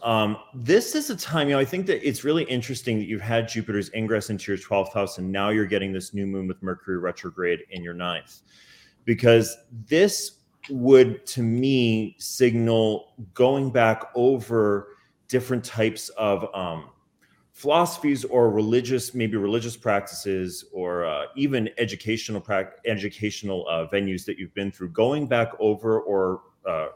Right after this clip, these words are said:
re-understanding those through Mercury retrograde, and, um, possibly also seeking out wise counsel. One of the ways I always really like to describe the ninth house to clients is it's a place where we seek out people who give us wise counsel, and that, um,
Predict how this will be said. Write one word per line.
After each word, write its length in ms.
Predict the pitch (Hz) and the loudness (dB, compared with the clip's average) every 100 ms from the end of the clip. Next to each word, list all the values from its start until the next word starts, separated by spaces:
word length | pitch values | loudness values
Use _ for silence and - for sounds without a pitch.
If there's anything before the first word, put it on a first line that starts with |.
| _ _ _ _ | _ _ _ _
re-understanding 800 | 120 131 131 110 - 107 101 110 | -4 0 2 0 0 -2 -2 -2
those 240 | 113 113 | -2 -4
through 100 | 101 | -8
Mercury 340 | 98 98 104 95 | -6 -6 -4 -4
retrograde, 580 | 95 - 113 123 123 - - - - - _ _ - | -4 -6 -6 -4 -4 -8 -20 -20 -20 -20 _ _ 2
and, 400 | 131 123 117 113 | 8 8 8 6
um, 400 | 113 113 104 101 - _ | 4 4 4 0 -8 _
possibly 520 | - 160 208 233 196 | 0 0 0 0 0
also 420 | - 120 135 135 117 | 4 4 4 2 0
seeking 480 | - 123 117 120 | -2 -6 -4 0
out 200 | 110 107 | 0 0
wise 320 | 101 98 95 - | 0 0 -2 -6
counsel. 460 | 98 95 92 78 | -6 -6 -6 -8
One 140 | 87 113 | -4 -2
of 60 | |
the 40 | 127 | 0
ways 200 | 120 113 | 2 2
I 40 | |
always 240 | 104 101 | 2 0
really 240 | 107 95 95 104 | -2 -2 0 0
like 180 | 98 - | -2 -2
to 180 | 98 - | -8 -8
describe 440 | 98 - 104 98 87 | -14 -8 -2 0 -2
the 60 | |
ninth 260 | 90 90 - | -6 -6 -6
house 220 | 98 92 | -8 -8
to 80 | - | -14
clients 520 | - 104 98 95 - | -10 -6 -4 -6 -10
is 120 | 87 | -18
it's 120 | 90 110 | -16 -16
a 40 | |
place 380 | - 110 113 - | -6 -4 -2 -2
where 80 | 98 | -2
we 100 | 95 | -2
seek 300 | - 113 107 | -10 -4 -2
out 160 | 98 | -2
people 260 | - - 98 | -4 -8 -6
who 140 | 104 | -6
give 240 | 90 110 101 | 0 2 2
us 220 | 95 - | 0 0
wise 300 | 92 92 - | 0 0 -2
counsel, 580 | - 90 92 - 73 - | -10 -10 -8 -12 -14 -10
and 220 | 95 92 | -8 -2
that, 180 | 92 90 | 0 0
um, 280 | 87 82 | 0 -2